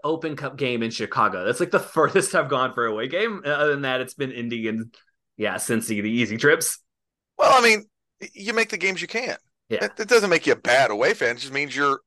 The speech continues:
Speaker 2: a fan who has a life.
Speaker 1: <laughs> A fan who
Speaker 2: And
Speaker 1: has a daughter. <laughs>
Speaker 2: Yeah, I mean, that, that take, that takes time. I,
Speaker 1: Ah,
Speaker 2: I
Speaker 1: how
Speaker 2: don't have
Speaker 1: many have you
Speaker 2: kids.
Speaker 1: done this season? 'Cause, I mean, like, I follow you on Twitter. It, it feels like most of them.
Speaker 2: You won't make me go back and count all this.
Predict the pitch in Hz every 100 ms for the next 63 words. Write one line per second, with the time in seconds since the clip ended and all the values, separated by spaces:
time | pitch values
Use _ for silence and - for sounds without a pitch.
0 | - - 139 139 139 131 120 113 131 160
1 | 123 - - _ _ - 640 240 - 240
2 | - 233 202 180 156 143 127 113 131 -
3 | 254 - - - _ _ - 214 139 143
4 | 151 175 - _ 175 175 185 151 _ _
5 | 151 156 - - 214 156 92 87 _ _
6 | _ _ - 151 185 160 107 - _ _
7 | _ - 139 330 - 196 226 180 170 185
8 | 151 127 131 120 92 76 104 _ _ _
9 | _ _ _ _ 196 160 135 - - _
10 | _ 151 156 175 170 170 196 208 202 185
11 | 165 143 135 156 127 123 123 175 165 -
12 | 226 320 208 151 123 - 143 160 175 -
13 | 107 180 107 113 _ _ _ _ _ -
14 | 175 208 185 165 135 135 127 117 110 120
15 | 113 107 107 104 - -